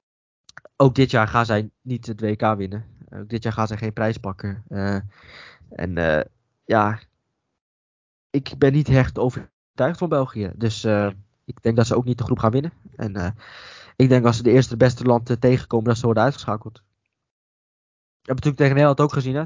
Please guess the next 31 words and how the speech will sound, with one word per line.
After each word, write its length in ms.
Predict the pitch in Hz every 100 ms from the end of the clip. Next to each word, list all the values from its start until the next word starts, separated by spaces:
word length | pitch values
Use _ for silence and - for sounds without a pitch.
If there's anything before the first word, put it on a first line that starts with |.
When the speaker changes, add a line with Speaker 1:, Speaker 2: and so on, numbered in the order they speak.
| - _ _
Speaker 1:
Nederland, 400 | 131 135 127 135
eh, 80 |
Speaker 2:
Mhm. 340 | 123 117 101 123
Speaker 1:
hebben, 240 | 120 127
hebben 240 | 110 - 123
ze 100 | 127
toch, 200 | 139 -
eh, 60 |
we 80 | 120 117
hebben 220 | 123 120
toch 160 | - -
twee 180 | 143 127
keer 120 | 127
van 120 | 120
ze 80 | 117
gewonnen. 440 | 101 127 117 113 _ _ - - - - - - _
En, 240 | 160 165
eh, 300 | 151 143 135
ja, 220 | 139 143 117
het 140 | 117
is, 220 | 143 -
eh, 320 | 139 123 120 - _ _ _ _ _ _ _ _ _ _ _ _ _ _
het 140 | 160 151
is 80 |
spijtig 300 | 156 175 170
voor 100 | 156
de 60 | 143
Belgen, 340 | 160 180 156
maar, 200 | 131 127
eh, 180 | 127 120
ja, 200 | 127 127